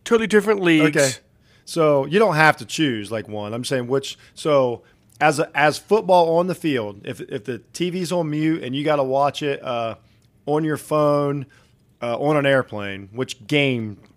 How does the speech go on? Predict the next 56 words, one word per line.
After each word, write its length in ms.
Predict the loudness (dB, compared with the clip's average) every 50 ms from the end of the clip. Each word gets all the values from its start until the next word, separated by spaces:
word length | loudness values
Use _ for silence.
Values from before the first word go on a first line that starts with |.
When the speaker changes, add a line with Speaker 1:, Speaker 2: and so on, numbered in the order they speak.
| _ _ _
Speaker 2:
football 380 | -2 -2 0 0 0 -4 -6 -6
game, 220 | -8 -10 -12 -10
do 80 | -10 -10
you 80 | -10
like 140 | -10 -10 -12 -12
better? 100 | -8 -4
Speaker 1:
Super 260 | -4 -2 -2 -4 -6
Bowl. 240 | -6 -6 -4 -4 -4
Speaker 2:
Oh, 40 | -4
you 180 | -4 -4 -2
go 160 | -2 -2 -2
with 80 | -2 -4
Super 240 | -8 -10 -10 -10 -12
Bowl. 260 | -16 -16 -18 -18 -18 -20 _ _ _ _ _
Speaker 1:
I 80 | 4 4
Speaker 2:
And 80 | 6 6
Speaker 1:
grew, 140 | 4 4 6
I 100 | 4 4
grew 260 | 4 4 4 6 6
up 320 | 6 6 4 0 -6 -16 -14 _ -2
N 140 | 0 0 0
F 180 | 0 0 0
L 160 | 0 0 0
guy. 320 | -2 -4 -6 -6 -8 -10 -14 _
Speaker 2:
Sure. 480 | _ -8 -2 0 0 0 0 -2 -6 -12 _ -6
Speaker 1:
And 140 | -2 2
that's 200 | 2 2 2 2
just 220 | -2 -8 -10 -10 -8
part 240 | -4 -2 -2 -2 -2
of 160 | -2 -4 -6
it. 160 | -8 -10 -10 -14 -20 _ _ _ _ _ _
And, 160 | 2 4 6 6
you 60 | 6
know, 60 | 6
back 260 | 6 4 2 2 2 0
in 60 | -2
the 60 | 0
day 120 | 2 4 4
when 80 | 4
we 80 | 4 4
were 140 | 2 0 0
kids, 260 | 0 2 2 2 4
there 100 | 4 4 4
was 240 | 4 0 0 0 0
no, 400 | 2 4 4 4 4 2 0 0
sometimes 400 | 0 0 2 2 0 0 0 -2
it 80 | -2 0
wasn't 260 | -2 -2 0 0 0
even 300 | 0 0 0 0 0 0
a 140 | -2 -4 -4
heads-up 420 | -2 -2 -2 0 -2 -2 -4 -2
game 240 | -2 -2 -2 -2 -2
for 80 | -4 -4
the 40 | -4
national 240 | -4 -4 -4 -8 -10
championship. 420 | -10 -10 -10 -10 -12 -14 -14 -16